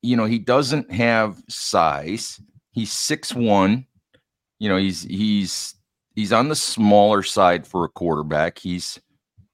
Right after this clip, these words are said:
you know, he's six one, two ten, which is a good-sized human being, but, but it's not a huge N F L quarterback. He doesn't have any of those things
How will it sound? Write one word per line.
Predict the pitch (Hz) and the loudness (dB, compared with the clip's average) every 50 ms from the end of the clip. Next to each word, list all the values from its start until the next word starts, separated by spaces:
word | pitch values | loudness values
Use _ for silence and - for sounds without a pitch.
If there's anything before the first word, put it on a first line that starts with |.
| _ _ _ | _ _ _
you | - 135 | -2 0
know, | 117 107 98 | 2 2 2
he's | 98 107 107 - | 2 0 -2 -2
six | - - - 156 156 - - | -4 -4 -4 -4 -4 -4 -4
one, | 135 127 127 123 | 0 2 2 2
two | 117 - - 131 120 | 2 0 0 0 0
ten, | 113 - - 120 117 123 120 | 0 0 0 2 2 4 2
which | 120 113 - - | 2 0 -2 -4
is | 107 82 | -4 -4
a | 95 | -4
good-sized | 82 76 87 120 113 - - - 117 117 117 104 - - | -6 0 0 0 0 0 0 2 4 4 4 2 0 0
human | - 127 117 107 101 98 90 | 2 4 4 4 4 2 2
being, | 113 123 127 123 117 98 92 95 87 78 | 2 2 2 2 2 2 0 -2 -4 -6
but, | - - 95 95 90 - - _ _ _ - _ _ _ - - _ _ _ _ | -2 2 2 2 2 0 -4 _ _ _ -20 _ _ _ -20 -20 _ _ _ _
but | 107 104 | 0 0
it's | 104 - - 123 | 0 0 2 2
not | 120 120 120 117 | 4 4 4 4
a | 104 | 2
huge | 98 - - 127 123 120 117 98 - | -2 -4 0 2 4 4 4 4 2
N | 113 110 104 | 0 2 2
F | 104 98 - | 0 -2 -2
L | - 107 95 92 | 0 0 0 0
quarterback. | - - - 117 117 113 110 98 85 82 78 80 78 - _ - - _ _ _ | -2 -4 -2 -2 0 0 -2 -2 -2 -2 -2 -2 -4 -8 _ -20 -20 _ _ _
He | - 135 | -8 -8
doesn't | 123 - 143 151 156 143 165 156 - - | 0 4 4 4 4 2 -2 -6 -6 -6
have | 104 127 156 165 156 143 123 113 | -6 -4 -2 0 0 0 0 2
any | 127 135 147 156 | 0 0 0 -2
of | 160 151 127 | -4 -6 -2
those | 123 143 143 143 127 - | -2 -2 -2 -2 -2 -6
things | - - 139 135 123 113 107 101 104 104 - - - | -8 -2 0 0 2 2 2 0 -2 -4 -6 -10 -14